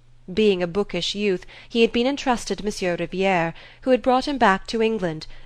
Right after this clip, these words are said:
and was to remain with him till he went up to Oxford the following spring; and Monsieur Riviere added with simplicity that he should then have to look out for another job. It seemed impossible, Archer thought, that he should be long without one, so varied were his interests and so many his gifts.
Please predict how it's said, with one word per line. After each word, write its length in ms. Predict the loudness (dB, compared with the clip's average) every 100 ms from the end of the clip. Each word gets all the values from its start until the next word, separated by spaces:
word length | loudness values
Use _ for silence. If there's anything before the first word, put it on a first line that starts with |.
| -2
and 140 | 0
was 220 | 2 0 0
to 100 | 0
remain 320 | 4 2 2
with 200 | -2 -2
him 180 | -10 -8
till 140 | -8
he 80 | -4
went 240 | -4 -4
up 100 | -6 -4
to 140 | 2
Oxford 560 | 2 2 -12 -10 -10 -8
the 80 | -6
following 400 | -4 -4 -8 -10
spring; 520 | -10 -6 -4 -6 -12 -20 -20 -20 -20 -4 2
and 220 | 2 2
Monsieur 260 | -4 -2
Riviere 500 | -2 -2 2 2 2 2
added 360 | 2 2 -2 -6
with 120 | -8
simplicity 640 | -8 -4 -4 -4 -6 -6 -8 -16 4
that 200 | 4 4
he 100 | 0
should 180 | 0
then 220 | 4 4 4
have 260 | 0 -2
to 80 | -4
look 200 | -4 0
out 320 | 2 2 -2
for 240 | -6 -6 -4
another 260 | -6 -8
job. 480 | -6 -4 -4 -6 -12 -20 -20 _ _ -20 -20 _ _ -4
It 180 | -4 0
seemed 260 | -2 0
impossible, 640 | -4 -4 -4 -2 -2 -2 0
Archer 360 | 0 0 -6
thought, 340 | -4 -2 -2 -2
that 80 |
he 120 | -2 -2
should 160 | -2
be 120 | -2
long 260 | 2 2 0
without 400 | 2 2 2 -2
one, 220 | -8 -8 -14 -20 -2
so 240 | 4 4
varied 460 | 6 4 6 2 0
were 80 | -4
his 180 | -4 -2
interests 600 | -4 -4 -8 -8 -4 0
and 160 | 0
so 160 | 0 -2
many 300 | 0 -2 -2
his 200 | -6 -6
gifts. 520 | -2 -2 -4 -12 -16